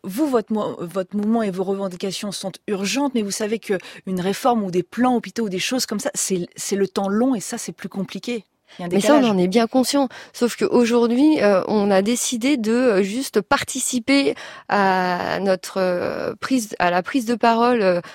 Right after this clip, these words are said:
Speaker 2: et de dire, « Ça suffit, ça fait des années, des années, des années qu'on réforme sans vraiment réformer. » Parce qu'à un moment, euh, bah, les ministres, ils partent comme les gouvernements s'en vont.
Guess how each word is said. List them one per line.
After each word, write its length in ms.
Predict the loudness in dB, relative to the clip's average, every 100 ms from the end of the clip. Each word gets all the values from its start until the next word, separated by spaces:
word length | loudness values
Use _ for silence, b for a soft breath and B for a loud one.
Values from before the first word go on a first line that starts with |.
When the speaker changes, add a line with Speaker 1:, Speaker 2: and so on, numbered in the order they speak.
| B B
Speaker 2:
et 100 | -2
de 160 | 2 2
dire, « 280 | 2 0 B B -2
Ça 200 | 2 2
suffit, 400 | 2 -2 0 0
ça 160 | 0
fait 140 | 0 0
des 240 | 2 4
années, 260 | 4 4 4
des 180 | 2
années, 260 | 4 4 4
des 220 | 2 2
années 300 | 4 4 2
qu'on 320 | 2 0 0
réforme 600 | 4 2 4 4 6 6 2 B -10
sans 240 | 0 2
vraiment 300 | 4 4 4
réformer. » 500 | 4 2 4 4 4 B B
Parce 80 | -4
qu'à 120 | 2
un 40 | 4
moment, 300 | 6 6 6
euh, 240 | 6 4
bah, 360 | 4 4 4 2
les 120 | 4
ministres, 560 | 6 6 6 4 2 2
ils 160 | 2
partent 400 | 4 2 2 -2 0
comme 200 | 2 4
les 100 | 2
gouvernements 580 | 2 2 4 4 2
s'en 180 | 2 0
vont. 220 | 4 2